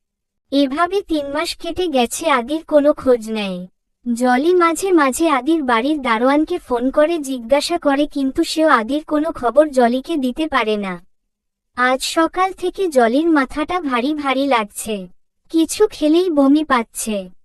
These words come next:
জোর করে জলির মা জলিকে খাইয়ে দেবার পর জলি দৌড়ে ওয়াশরুমে গিয়ে বমি করে।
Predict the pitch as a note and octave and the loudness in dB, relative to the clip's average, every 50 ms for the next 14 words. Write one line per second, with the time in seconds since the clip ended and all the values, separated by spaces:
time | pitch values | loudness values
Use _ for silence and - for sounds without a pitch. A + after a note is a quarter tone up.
0 | - B3 A#3+ A#3 B3 C#4 C#4+ D#4+ E4+ E4+ - E4 E4 D#4+ F4 F#4+ F#4 D4+ C4+ B3 | -8 -6 -6 0 4 4 4 4 4 2 0 0 0 0 2 0 0 2 4 4
1 | A#3 A#3+ D4 D#4+ E4+ E4 D4 D4+ D4+ C#4 C4 B3 A#3 B3 C#4 C#4+ - F4+ E4 - | 4 4 2 0 2 4 4 4 2 2 4 2 4 2 0 -2 -4 -6 -6 -4
2 | - B3+ B3 C4 C#4+ D4+ C#4+ C4+ C4 A#3+ C4 C#4+ D4+ - D4+ D4+ D4+ D4+ C#4 B3 | -2 0 2 2 2 0 2 2 2 2 2 -2 -2 2 4 4 4 4 4 2
3 | A#3+ A3+ A#3+ C#4 D4 C#4+ C#4+ C#4+ C#4+ D4 D#4 F4 D#4+ C4+ A3+ G#3+ G#3 - - D#4 | 0 2 2 0 -2 2 4 4 4 6 4 4 4 4 2 2 0 -2 -6 -6
4 | E4+ E4+ F4 F4+ D4+ C4+ C#4+ D4+ E4 D#4+ C#4+ C4 B3 B3 B3 - B3 A3+ G#3 G3 | -4 -4 -4 -4 0 0 0 0 2 4 6 6 6 6 2 2 0 0 0 0
5 | F#3 F#3 F3+ | -4 -8 -10